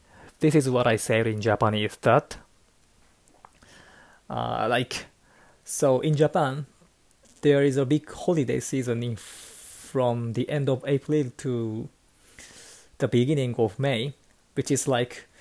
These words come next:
New Year's holidays in China or Christmas holidays in somewhere in the world,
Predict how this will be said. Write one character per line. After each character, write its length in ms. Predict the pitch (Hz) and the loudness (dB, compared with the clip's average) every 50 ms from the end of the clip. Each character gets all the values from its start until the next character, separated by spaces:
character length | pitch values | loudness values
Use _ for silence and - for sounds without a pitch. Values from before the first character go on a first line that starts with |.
| - - _ _ _ _ _ 147 | -20 -20 _ _ _ _ _ -4
New 340 | 147 151 151 151 147 147 | -2 0 2 2 2 2
Year's 440 | 147 147 147 147 151 147 143 127 - | 0 2 2 4 4 4 4 2 2
holidays 840 | - 156 160 139 131 117 131 101 120 131 143 156 - - - - - _ - | 2 2 2 2 2 -2 -2 -4 -4 -4 -4 -6 -8 -12 -18 -20 -20 _ -10
in 160 | - 143 123 - | -8 -8 -8 -8
China 520 | - - 156 156 143 127 113 104 104 113 | -6 -2 0 0 0 0 -2 -4 -4 -6
or 200 | - 123 123 123 | -6 -6 -6 -6
Christmas 460 | - - - 151 151 - 151 143 - - | -4 -2 -2 -2 0 0 -2 -4 -4 -2
holidays 460 | - 151 147 139 117 123 127 131 - | 0 0 2 2 0 -2 -4 -6 -6
in 140 | 107 135 120 | -6 -8 -6
somewhere 600 | - - 131 131 127 123 117 110 104 104 - - _ - | -4 -4 -4 -4 -2 -4 -6 -6 -8 -8 -12 -14 _ -10
in 140 | - 147 131 | -6 -2 0
the 80 | 127 | 2
world, 320 | 127 131 - - - - | 2 2 2 0 -4 -10